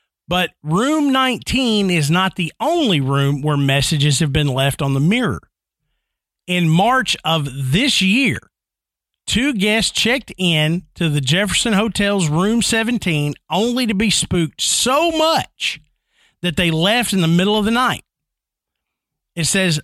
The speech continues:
the couple settled in for the night and went into the bathroom to take a shower. Now, as the bathroom began to fog up, a-, and when the couple looked in there to look at the bathroom mirror,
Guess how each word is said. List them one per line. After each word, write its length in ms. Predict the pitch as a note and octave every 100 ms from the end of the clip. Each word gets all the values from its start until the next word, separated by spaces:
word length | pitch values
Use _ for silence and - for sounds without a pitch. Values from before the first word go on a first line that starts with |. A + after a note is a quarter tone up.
| -
the 160 | D#3
couple 460 | D3 - G#3+ - B3
settled 440 | - A3+ B3 C#4
in 140 | B3 B3+
for 160 | B3
the 100 | G#3
night 380 | F3+ F#3+ G3 G#3 _ -
and 260 | D#3 C#3+ D3+
went 220 | G3 G3+
into 220 | A3 B3+
the 100 | A3
bathroom 600 | D3+ G3+ A3 - E3 D3
to 80 | C#3+
take 220 | D#3+ C#3
a 20 |
shower. 600 | B2+ - A3+ F#3 F2+ - _ _ _ _ _ _ _ _ _ -
Now, 300 | F3+ E3+ - _ _ _ _ _ -
as 180 | F3+ D3
the 80 | D#3
bathroom 560 | C#3 G3+ A3+ A3 G#3+
began 380 | F3+ E3 F3 E3+
to 60 | D#3
fog 400 | - D3+ C#3+ C#3+
up, 420 | B3+ G#3+ E3+ - _ _ _ _ _ _ _ _ _ _ _ _ -
a-, 40 | D#3+
and 400 | D#3+ C#3+ D#3+ D#3
when 160 | D#3+
the 80 | D#3
couple 560 | - G#3+ - F3+ D#3 D#3
looked 220 | F3 - -
in 280 | F#3 A3+ A3
there 400 | F3+ E3+ E3+ D#3+ -
to 100 | D#3
look 220 | D#3 F3+
at 120 | F3+
the 60 | E3+
bathroom 540 | C#3 D#3+ D#3+ D#3 C#3 E3
mirror, 500 | A#3+ A#3 B2+ C#3